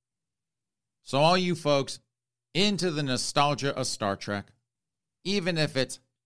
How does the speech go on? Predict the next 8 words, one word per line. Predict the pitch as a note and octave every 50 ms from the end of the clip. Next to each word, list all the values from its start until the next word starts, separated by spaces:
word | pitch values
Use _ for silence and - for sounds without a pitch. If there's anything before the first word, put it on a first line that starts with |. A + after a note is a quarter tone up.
| _ _ -
hipster | F#3 E3+ - - - - C#3 C#3 C3+
Star | - - A#2+ A2+ A2+ A2+
Trek, | G#2+ - A#2 A2 A2 G#2+ G#2+ - _ _ _ _ _ _ _ _ _ _ _ _ _ _ _ _ _ _ _ -
kind | - E3+ F#3+ G3+ F#3+
of | F#3 C#3+
an | D3 C3
embarrassing | B2+ A2+ G#2+ - C3+ D3 D3 C#3+ C#3+ C#3+ - - B2+ A#2 G#2+
joke | - G#2+ A2+ G#2+ G#2 G2+ - -